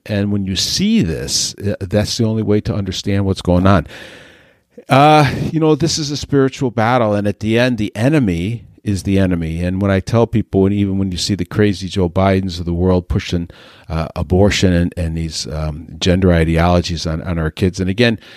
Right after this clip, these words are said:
you know, don't get, don't, don't get too confused here, uh, when I say these things. You know, I'm,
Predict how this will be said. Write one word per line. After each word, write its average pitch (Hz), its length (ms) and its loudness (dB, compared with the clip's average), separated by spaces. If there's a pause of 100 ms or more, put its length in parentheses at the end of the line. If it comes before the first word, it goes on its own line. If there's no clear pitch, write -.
(100)
you 110 80 0
know, 113 100 6
don't 208 240 2
get, - 240 2
don't, 160 320 2
don't 170 180 2
get 127 200 -2
too 127 100 2
confused 104 640 -4
here, 107 340 2 (340)
uh, 87 80 -8
when 98 200 -2
I 95 100 -4
say 104 320 0
these 101 300 -2
things. 101 360 -2
You 104 60 -4
know, 98 140 -2
I'm, 143 260 0